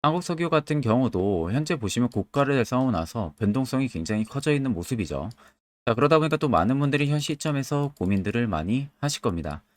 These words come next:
자, 일단 현 구간 추가적인 대응 전략 어떻게 잡으면 되는지에 대해서 오늘 명확하게 말씀을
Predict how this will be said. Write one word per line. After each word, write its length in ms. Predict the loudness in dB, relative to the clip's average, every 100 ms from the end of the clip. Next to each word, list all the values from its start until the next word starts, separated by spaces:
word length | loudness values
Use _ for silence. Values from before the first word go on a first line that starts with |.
| _ _ 0
자, 80 | 2
일단 220 | 4 2
현 120 | 0
구간 460 | -2 0 2 2 -2
추가적인 600 | -4 -2 -2 -2 -2 0
대응 260 | 0 2 2
전략 380 | 2 0 0
어떻게 320 | -2 -2 -2 0
잡으면 320 | 0 0 0
되는지에 340 | 0 -2 -2
대해서 480 | -2 -4 -4 -6 -6 _ _ _ -2
오늘 200 | 0 2
명확하게 520 | 4 2 0 -2 -2
말씀을 580 | -2 -2 -2 0 0